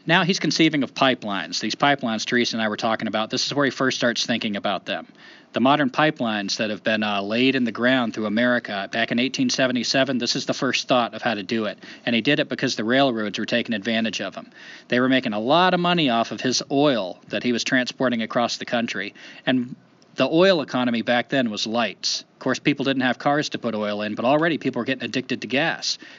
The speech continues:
They'd used it to fuel these lanterns instead of using whale oil back then. It was the new lighting technology. Um, so the pipelines are getting laid in,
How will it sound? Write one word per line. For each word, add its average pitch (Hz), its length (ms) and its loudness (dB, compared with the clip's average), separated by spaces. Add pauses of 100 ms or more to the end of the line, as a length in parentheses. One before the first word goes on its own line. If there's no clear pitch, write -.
They'd 107 140 -4
used 123 220 2
it 131 80 -4
to - 60 -10
fuel 131 260 0
these 123 220 0
lanterns 123 540 -4
instead 117 300 -2
of 110 80 -6
using 117 300 0
whale 170 240 2
oil 95 240 -6
back 98 240 -6
then. 101 160 -10
It 104 80 -12
was 117 140 -6
the 127 100 -2
new 135 220 2
lighting 127 420 0
technology. 98 800 -8 (600)
Um, 113 440 0 (240)
so 147 220 2
the 139 100 -2
pipelines 190 540 2
are 180 40 2
getting 170 240 2
laid 170 300 4
in, 165 320 2